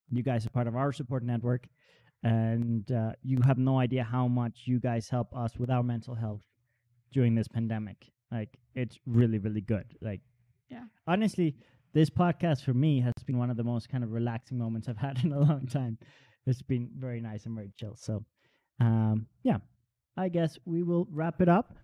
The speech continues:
Speaker 1: And I can see Des with her body language is definitely on the anxious side.
Speaker 2: Yeah,
Speaker 1: You're
Speaker 2: I'm
Speaker 1: fighting it.
Speaker 2: I'm fighting it, but I'm, I'm need to get up and do something.
Speaker 1: Yeah.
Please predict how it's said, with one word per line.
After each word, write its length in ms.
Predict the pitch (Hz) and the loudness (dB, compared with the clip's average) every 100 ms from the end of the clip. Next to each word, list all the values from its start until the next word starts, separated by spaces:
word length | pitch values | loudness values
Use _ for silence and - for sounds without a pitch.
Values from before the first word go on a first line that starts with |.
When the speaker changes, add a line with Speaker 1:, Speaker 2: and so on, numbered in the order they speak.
| _ | _
Speaker 1:
And 480 | 127 127 123 117 - - _ _ _ _ _ | -2 0 0 -2 -6 -20 _ _ _ _ _
I 80 | 120 | -6
can 160 | 120 117 | -4 -4
see 180 | 123 117 | -4 -4
Des 300 | 117 110 104 - | 0 0 -2 -2
with 160 | 175 123 | 0 0
her 80 | |
body 260 | 113 117 104 | -2 -2 -2
language 400 | 104 101 101 - - | -2 -4 -6 -10 -10
is 140 | 123 | -8
definitely 460 | 135 - 113 110 - | -8 -6 -4 -6 -4
on 160 | 107 101 | -4 -4
the 140 | 110 120 | -4 -2
anxious 380 | 110 107 - - | -2 -2 -10 -6
side. 340 | 110 104 127 - | -2 -2 -4 -8
Speaker 2:
Yeah, 320 | 233 220 214 - - | -10 -8 -10 -2 4
Speaker 1:
You're 160 | 123 | 4
Speaker 2:
I'm 60 | 117 | 6
Speaker 1:
fighting 320 | 123 113 107 | 2 4 2
it. 120 | 113 - _ _ | -2 -6 _ _
Speaker 2:
I'm 160 | - 269 | -6 -2
fighting 340 | 320 339 349 | 2 2 2
it, 200 | 262 262 | -2 -4
but 180 | 277 247 | -2 -2
I'm, 340 | 233 233 247 254 | -2 -2 -2 -4
I'm 420 | 220 233 240 240 208 | -6 -6 -6 -6 -4
need 300 | 226 233 220 | -2 -2 -2
to 60 | 226 | -6
get 160 | 208 | -8
up 160 | 202 202 | -10 -10
and 120 | 208 | -10
do 120 | 196 | -10
something. 360 | 202 214 214 247 | -12 -14 -14 -8
Speaker 1:
Yeah. 140 | 269 | -6